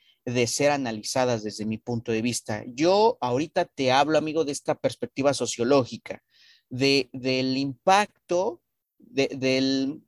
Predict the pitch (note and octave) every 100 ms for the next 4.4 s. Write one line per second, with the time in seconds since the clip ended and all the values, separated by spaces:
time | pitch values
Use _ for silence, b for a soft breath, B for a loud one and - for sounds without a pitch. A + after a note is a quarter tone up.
0 | - C#3 C#3+ - G3+ A#3 C4 C4 - D3
1 | B2+ _ F3+ F3+ - F3+ - C3 _ G3+
2 | G3+ C3 B2 - - _ _ _ _ A2
3 | A2+ A#2 F#3 G3 F#3 F3 E3 D#3+ D3+ C#3+
4 | - B2 A2